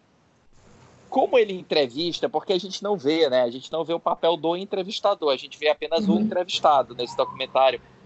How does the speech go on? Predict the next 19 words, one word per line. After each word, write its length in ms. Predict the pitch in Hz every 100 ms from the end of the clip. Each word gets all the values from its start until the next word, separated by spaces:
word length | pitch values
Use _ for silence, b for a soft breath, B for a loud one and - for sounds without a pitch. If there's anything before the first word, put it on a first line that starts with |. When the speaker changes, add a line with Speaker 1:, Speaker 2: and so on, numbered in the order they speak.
| -
Speaker 1:
mas 140 | 147
a 60 | 180
gente 260 | 208 - - 135
nota 300 | 151 185 254
uma 160 | 175 -
condução 500 | 170 160 151 - 175
muito 200 | 165 170
inteligente 500 | - 156 135 135 -
por 160 | 135 -
parte 340 | 135 127 139
do 80 | 127
Marcelo, 640 | 120 - - 143 165 127 - b b b -
em 100 | 156
como 240 | 170 196
ele 160 | 233 214
tira 340 | - 175 156
dos 180 | 135 135
seus 200 | - 135 135
entrevistados, 1000 | 120 120 123 - 143 151 135 123 -